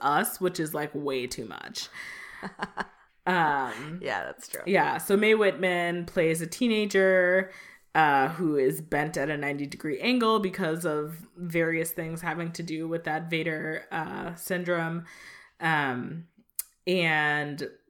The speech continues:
Speaker 1: what they think is going to be something routine to just relieve some of the pressure that she has. Uh,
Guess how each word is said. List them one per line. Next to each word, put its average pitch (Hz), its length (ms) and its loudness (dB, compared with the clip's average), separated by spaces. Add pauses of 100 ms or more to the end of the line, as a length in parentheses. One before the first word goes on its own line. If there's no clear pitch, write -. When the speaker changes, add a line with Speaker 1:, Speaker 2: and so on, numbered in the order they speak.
(200)
Speaker 1:
what 170 220 -2
they 170 100 0
think 254 220 2
is 220 100 4
going 190 160 4
to 185 80 2
be 170 100 0
something 170 300 -2
routine 170 440 -2
to 170 100 -6
just 147 340 -4 (220)
relieve 143 640 -4
some 156 200 -4
of 147 120 -6
the 139 100 -6
pressure 247 380 -2
that 175 180 -2
she - 160 -6
has. 147 560 0 (380)
Uh, 139 180 2